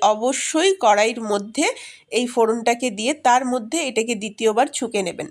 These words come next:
এই দ্বিতীয়বার ছুঁকে নিলে এই রান্নার স্বাদ কিন্তু অনেক অংশে বেড়ে যায়। রান্নাটা প্রায় শেষ হয়ে গেছে। নামানোর আগে, একটু আগে আমি দিলাম সামান্য একটু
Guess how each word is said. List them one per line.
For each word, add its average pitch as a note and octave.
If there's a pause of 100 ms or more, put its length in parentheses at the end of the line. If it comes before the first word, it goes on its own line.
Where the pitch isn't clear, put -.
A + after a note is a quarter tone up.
(120)
এই G#3+
দ্বিতীয়বার D4
ছুঁকে -
নিলে A#3+
এই C#4
রান্নার G#3+
স্বাদ A#3 (100)
কিন্তু G#3+
অনেক A3+
অংশে G#3+ (180)
বেড়ে G3+
যায়। - (1120)
রান্নাটা B3+
প্রায় C#4+
শেষ B3+
হয়ে C4+
গেছে। C#4+ (120)
নামানোর A3
আগে, G#3+ (380)
একটু -
আগে B3+
আমি C4
দিলাম A3
সামান্য C#4
একটু C4+